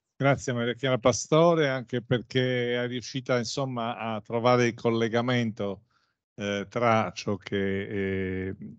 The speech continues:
è stato detto negli interventi precedenti, anche molto alti, a poi alla declinazione.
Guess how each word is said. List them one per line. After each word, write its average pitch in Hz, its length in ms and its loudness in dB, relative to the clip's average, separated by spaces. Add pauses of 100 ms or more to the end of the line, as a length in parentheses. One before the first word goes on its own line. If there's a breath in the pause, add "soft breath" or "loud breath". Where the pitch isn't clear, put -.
(140)
è 110 140 -2
stato 101 320 -2
detto 113 220 4
negli 104 100 4
interventi 101 340 2
precedenti, 107 840 2
anche 101 500 -2 (260 soft breath)
molto 110 400 6
alti, 113 640 4
a 110 220 -2
poi 113 480 4
alla 107 240 -2
declinazione. 110 1200 4